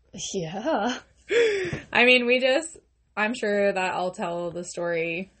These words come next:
Speaker 2: Maybe I'll tell it with the other person that's coming. I don't think he's picked a pseudonym yet, but, <laughs> um, yeah,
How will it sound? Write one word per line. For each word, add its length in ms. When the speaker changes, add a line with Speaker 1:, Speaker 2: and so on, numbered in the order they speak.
Speaker 2:
Maybe 260
I'll 140
tell 240
it 340
with 260
the 160
other 200
person 720
that's 180
coming. 380
I 80
don't 160
think 160
he's 220
picked 240
a 220
pseudonym 500
yet, 340
but, 300
<laughs> 680
um, 560
yeah, 360